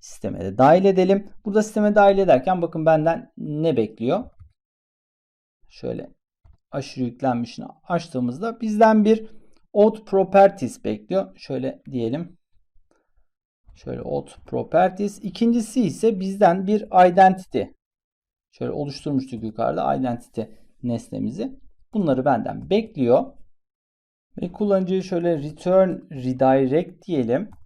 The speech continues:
Redirect ile göndereceğimiz U R L yukarıdaki bizim return U R L olabilir. Ancak return U R L boş ise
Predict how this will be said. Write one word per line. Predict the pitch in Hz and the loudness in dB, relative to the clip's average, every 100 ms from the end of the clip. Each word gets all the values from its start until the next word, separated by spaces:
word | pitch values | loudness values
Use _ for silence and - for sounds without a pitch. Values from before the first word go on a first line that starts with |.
| - - | -20 -12
Redirect | 170 190 196 202 226 226 - - | 0 6 6 6 4 2 -8 -4
ile | 131 131 | -2 0
göndereceğimiz | 175 180 170 165 175 180 180 | 0 0 0 0 0 -2 -8
U | 190 151 | -6 -2
R | 151 135 127 | 0 2 2
L | 196 202 - - _ | 0 0 -14 -20 _
yukarıdaki | 185 180 143 147 170 | -6 0 0 0 -6
bizim | 165 180 | -4 -2
return | 143 147 202 208 - | -4 0 4 4 2
U | 143 120 | -6 -2
R | 120 147 | -2 0
L | 196 - | -2 -2
olabilir. | 123 113 113 123 | -4 -4 -6 -6
Ancak | 214 214 170 | -2 -2 -2
return | 151 - 202 196 | -4 0 0 0
U | 170 | -2
R | 180 190 | 0 0
L | 156 127 | -2 0
boş | 143 220 240 - | 6 6 4 -8
ise | - - 120 147 254 | -20 -4 2 2 2